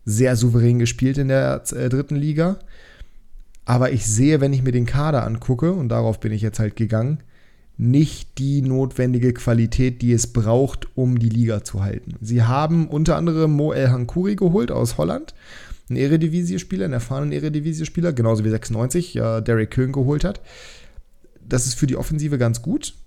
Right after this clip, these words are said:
klar. Die haben auch Tatsuya Ito jetzt unter anderem da vorne drin rumwuseln. Das ist, das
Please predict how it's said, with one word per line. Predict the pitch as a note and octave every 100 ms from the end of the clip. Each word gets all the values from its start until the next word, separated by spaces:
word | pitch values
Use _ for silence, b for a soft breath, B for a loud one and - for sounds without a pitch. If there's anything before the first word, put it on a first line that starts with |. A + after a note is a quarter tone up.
| -
klar. | - C#3+ B3 -
Die |
haben | C#3
auch | C#3+
Tatsuya | C#3+ B2 D3 B2+
Ito | B2 F3 A3+
jetzt | F3+ F3
unter | F3 E3+
anderem | E3 E3+ D#3+
da | D#3
vorne | - E3 D#3+
drin | D3+ D3 D#3+
rumwuseln. | D3+ E3 D#3 E3 D3+ D3+
Das | C#3+ -
ist, | - -
das | -